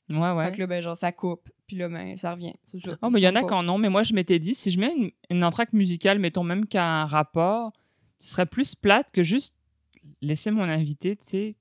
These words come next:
Speaker 1: se faire découvrir un peu plus, finalement, avec sa poésie.
Speaker 2: Ouais.
Speaker 1: Parce que un texte, c'est bien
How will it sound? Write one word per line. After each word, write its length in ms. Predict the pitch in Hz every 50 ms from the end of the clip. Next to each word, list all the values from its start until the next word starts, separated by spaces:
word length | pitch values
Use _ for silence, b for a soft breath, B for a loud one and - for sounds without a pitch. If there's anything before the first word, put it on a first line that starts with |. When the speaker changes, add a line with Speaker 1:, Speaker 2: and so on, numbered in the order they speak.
| _ _ - - - -
Speaker 1:
se 200 | - - - -
faire 160 | 202 202 196
découvrir 440 | 202 196 - 208 185 190 196 190 196
un 60 | 185
peu 160 | - 190 175
plus, 360 | - - 190 196 196 - -
finalement, 380 | - 165 156 151 147 151 156 165
avec 160 | 165 151 147
sa 160 | - 170 160
poésie. 500 | - - 156 156 156 160 160 196 277 339 _ _ -
Speaker 2:
Ouais. 220 | 214 196 190 180 - - _ -
Speaker 1:
Parce 180 | - 180 170 -
que 80 | 226 - - -
un 160 | 220 262 262
texte, 460 | - 214 208 240 294 285 - - -
c'est 160 | - - 170 160
bien 460 | 135 131 120 139 139 139 160 190